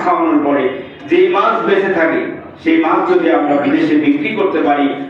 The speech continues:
বছরে দুই লক্ষ হাজার কোটি টাকা ইনকাম করা সম্ভব। এই দুটাই তো আমাদের টোটাল বাজেট হয়ে যেতে পারে। সেই বঙ্গোপসাগর নিয়ে এখন ষড়যন্ত্র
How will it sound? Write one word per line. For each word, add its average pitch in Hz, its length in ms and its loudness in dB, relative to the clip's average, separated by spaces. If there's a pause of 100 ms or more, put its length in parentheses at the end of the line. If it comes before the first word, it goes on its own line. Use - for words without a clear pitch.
(140)
বছরে 160 400 0
দুই 160 220 4
লক্ষ - 200 0 (140)
হাজার 147 280 2
কোটি 143 200 2
টাকা 135 420 0 (120)
ইনকাম 147 360 2
করা 120 280 0
সম্ভব। 123 460 0 (380)
এই 233 180 6
দুটাই - 320 2
তো 165 140 2
আমাদের 143 300 2 (760)
টোটাল 196 320 2
বাজেট - 320 0 (100)
হয়ে 135 80 2
যেতে 123 300 0
পারে। - 200 -2 (880)
সেই 147 180 2 (1080)
বঙ্গোপসাগর 135 760 0
নিয়ে 120 160 0
এখন 117 200 -2
ষড়যন্ত্র - 600 -4